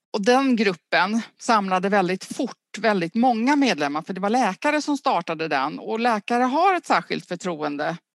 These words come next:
hos folket, och det är bra. Så det blev en s-, jättestor uppslutning. Sen kom pan-, och vi hade sto-, en stor demonstration. Eh, och En annan vård är möjlig. Vi följer deras arbete.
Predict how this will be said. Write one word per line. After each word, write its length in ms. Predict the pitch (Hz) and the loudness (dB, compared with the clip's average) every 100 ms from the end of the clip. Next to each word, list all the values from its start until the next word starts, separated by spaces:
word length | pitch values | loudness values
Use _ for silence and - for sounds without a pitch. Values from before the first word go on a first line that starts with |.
| _ | _
hos 140 | - 175 | -18 -10
folket, 400 | 175 156 - 170 | -8 -8 -10 -12
och 80 | 190 | -6
det 140 | 247 | -4
är 40 | |
bra. 360 | 240 294 175 175 - - - - - - | 0 0 0 -2 -6 -18 -18 -18 -20 -20
Så 160 | - 226 | -10 -2
det 120 | 214 | 0
blev 180 | 220 247 | 2 2
en 100 | 240 - _ _ - | 0 -4 _ _ -6
s-, 220 | 233 - 302 | -6 -4 -4
jättestor 500 | 277 226 - 349 302 | -2 -4 -4 0 0
uppslutning. 720 | - - 151 - 147 165 190 _ _ _ _ _ _ _ - _ _ _ - | 0 -4 -8 -6 -6 -6 -10 _ _ _ _ _ _ _ -20 _ _ _ -4
Sen 240 | 247 247 | 0 0
kom 160 | 240 214 | -2 0
pan-, 260 | 214 214 | -2 -2
och 140 | 226 214 | 0 2
vi 60 | |
hade 180 | 214 202 | 2 0
sto-, 280 | - 220 156 | -2 -4 -2
en 120 | 208 | -2
stor 220 | - 190 | -4 -4
demonstration. 720 | 185 175 175 - 175 131 185 226 _ - - _ _ _ _ - | -4 -4 -6 -8 -8 -6 -6 -8 _ -20 -20 _ _ _ _ -8
Eh, 100 | 208 | -6
och 160 | 202 | -2
En 80 | 233 | 0
annan 320 | 240 226 277 | 2 2 2
vård 200 | 254 220 | 2 2
är 60 | 220 | 2
möjlig. 460 | 226 233 202 226 233 | 2 2 2 0 0
Vi 100 | 247 | -2
följer 460 | - 320 359 294 | 0 -2 0 0
deras 380 | 196 143 113 - | 0 0 -2 0
arbete. 800 | 185 143 139 127 - - 131 | 0 0 0 -4 -4 -2 -2